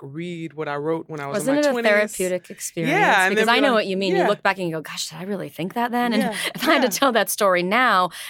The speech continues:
Speaker 2: as a woman, it would be from a different point of view, but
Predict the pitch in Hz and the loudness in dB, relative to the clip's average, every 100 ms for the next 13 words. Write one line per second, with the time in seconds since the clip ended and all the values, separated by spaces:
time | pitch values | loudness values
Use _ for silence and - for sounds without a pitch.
0 | - 180 175 170 233 240 180 180 - - | -4 -2 0 0 0 0 0 -2 -8 -12
1 | 190 185 202 208 - 190 170 160 - - | -10 -8 -4 -6 -6 -6 -6 -6 -12 -18
2 | - 208 208 196 - 185 170 165 226 285 | -8 -6 -6 -8 -6 -4 -4 -6 -6 -6
3 | 175 165 | -2 -2